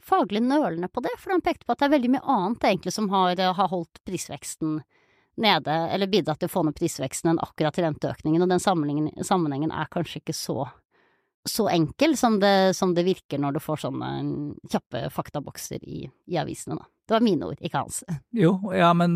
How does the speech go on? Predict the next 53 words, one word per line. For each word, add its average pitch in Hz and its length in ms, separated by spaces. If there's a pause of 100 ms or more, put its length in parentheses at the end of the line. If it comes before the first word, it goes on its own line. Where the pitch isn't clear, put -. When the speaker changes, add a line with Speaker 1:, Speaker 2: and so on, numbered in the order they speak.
Speaker 2:
og 175 240
det 165 180
er, 143 360 (120)
du 139 220
rydder 151 340
fint 139 380
i - 20
kaoset, 120 640
men 156 140
så 160 180
avslutter 120 560
du 139 80
egentlig 123 400
med 127 140
å 131 80
si 120 240 (100)
at 120 400
kanskje 139 300
er - 80
det - 60
ikke 120 120
så - 80
sikkert - 320
likevel. 131 460 (480)
Eh, 160 180
og 165 140
det, - 80 (180)
ikke - 220
sant? 175 180
Og - 80
Speaker 1:
Det 233 60
er 285 80
Speaker 2:
det 311 80
Speaker 1:
den 302 160
artigste - 320
delen 190 240
av - 20
samfunnsøkonomien, 214 840
da. 233 100
Det 202 220
er 294 240
jo 254 100
det 277 80
der, 220 220
liksom, 220 180
det 196 80
som 208 140
ikke 185 100
er 165 80
med 170 80
i 175 60
modellen. 175 340 (140)
<laughs> - 20